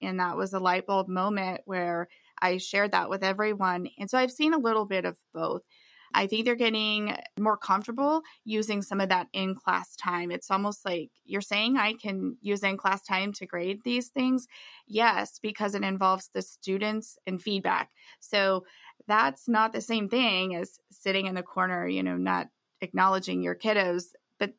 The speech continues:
you actually are acknowledging them. You're moving around, giving feedback, and that counts as grading too. Just figuring out what they want to take grades on and how to be efficient. That's what I'm seeing.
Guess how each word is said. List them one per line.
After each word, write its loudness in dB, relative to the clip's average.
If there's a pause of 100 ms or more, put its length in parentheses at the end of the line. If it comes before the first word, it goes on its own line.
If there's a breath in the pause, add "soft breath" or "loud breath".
you 2
actually 2
are 6
acknowledging 2
them. -4
You're 0
moving 0
around, 4
giving -2
feedback, 0
and 0
that 4
counts 0
as -8
grading -2
too. -2 (480 soft breath)
Just 0
figuring 4
out 4
what 2
they 2
want 0
to -10
take -6
grades 0
on 0 (340)
and -2
how 0
to 0
be -2
efficient. -6 (180)
That's 0
what -6
I'm -4
seeing. -12